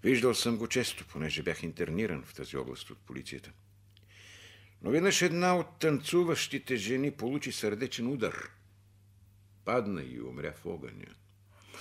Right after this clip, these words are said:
Speaker 2: това е прекрасно! Да умреш, танцувайки върху огън.
Speaker 1: Едва ли, по-скоро глупаво.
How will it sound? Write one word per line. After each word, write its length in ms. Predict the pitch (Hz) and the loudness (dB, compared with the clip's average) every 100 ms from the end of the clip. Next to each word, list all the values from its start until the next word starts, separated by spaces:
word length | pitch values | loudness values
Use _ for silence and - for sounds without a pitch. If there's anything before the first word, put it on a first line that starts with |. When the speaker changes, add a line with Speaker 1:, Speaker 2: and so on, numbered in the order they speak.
| - | -8
Speaker 2:
това 340 | - 208 311 | -6 -2 0
е 120 | 370 - | 0 -2
прекрасно! 800 | 381 - 392 415 415 339 330 - - - - - - | -6 -4 -6 0 0 0 -6 -14 -20 -20 -20 -20 -8
Да 180 | 180 208 | 0 2
умреш, 560 | 190 190 233 311 - - | 4 2 0 0 -2 0
танцувайки 840 | - 233 226 - 277 226 - - | 6 6 6 4 4 4 0 -2
върху 420 | 180 - - - | -2 -2 -6 -6
огън. 280 | 214 175 101 | -4 -4 -6
Speaker 1:
Едва 340 | 101 101 120 110 | -4 0 4 2
ли, 120 | 73 - | 2 -6
по-скоро 440 | - - 69 67 | -12 -10 -10 -10
глупаво. 420 | 55 64 - - | -10 -12 -10 -12